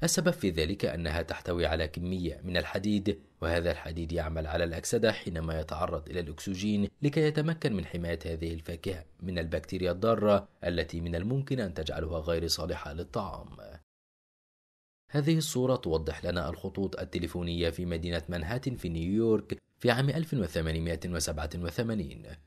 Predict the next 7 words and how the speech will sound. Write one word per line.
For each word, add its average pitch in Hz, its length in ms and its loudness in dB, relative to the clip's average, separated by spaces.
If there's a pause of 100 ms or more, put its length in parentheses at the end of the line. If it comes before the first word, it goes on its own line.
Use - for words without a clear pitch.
(240)
استمرت 80 500 2
على 82 160 -2
هذا 82 220 0
الشكل 85 400 -2
لمدة 85 320 0
سبع 82 320 0
أعوام، 101 640 4